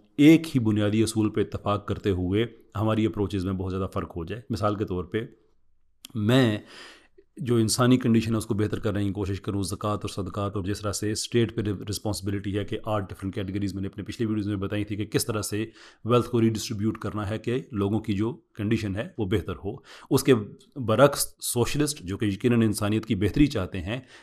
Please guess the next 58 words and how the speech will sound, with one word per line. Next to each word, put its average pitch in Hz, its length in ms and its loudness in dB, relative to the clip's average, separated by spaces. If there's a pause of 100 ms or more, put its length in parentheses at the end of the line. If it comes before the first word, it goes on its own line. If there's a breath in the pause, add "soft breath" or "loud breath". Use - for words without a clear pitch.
लेकिन 165 200 6
वो 175 100 8
शायद 156 240 6
दोबारा 127 260 6
वही 127 180 4
काम 120 240 2
कर 117 100 0
दे 110 120 2
जो 110 100 2
उन्होंने 110 200 2
यूक्रेन 107 320 0
में 107 140 0
किया 101 220 -2
था 101 280 -6
कि 110 80 0
मुख्तलिफ 104 280 -2
स्टडीज़ 110 280 0
के - 80 -2
मुताबिक 104 360 0
पैंतीस 107 380 -2
लाख 104 160 2
से 101 100 -4
लेकर 98 260 0
साठ - 360 -2
लाख 98 140 -2
लोगों 98 200 0
को 101 80 -4
उन्होंने 95 180 -4
भूखा 90 300 0
मार 101 220 0
दिया 98 220 -8
था। - 220 -14 (400 soft breath)
I'm 113 100 4
very 123 260 10
sure 113 220 6
माओ 98 200 4
भी 120 140 2
यही 110 120 0
समझता 110 360 -2
होगा, 101 300 0
पोल 107 220 0
पॉट 110 220 0
भी 113 80 2
यही 104 120 2
समझता 104 360 -4
होगा, 101 300 -2
and 160 120 -2
I'm 170 100 2
very 160 160 4
sure 127 120 4
जो 113 100 2
किलिंग 113 280 2
फील्ड्स 104 300 0
थी, 107 200 2 (500 soft breath)
अ, 110 140 2
चे 113 220 2
गुवेरा 104 300 2
की 104 200 0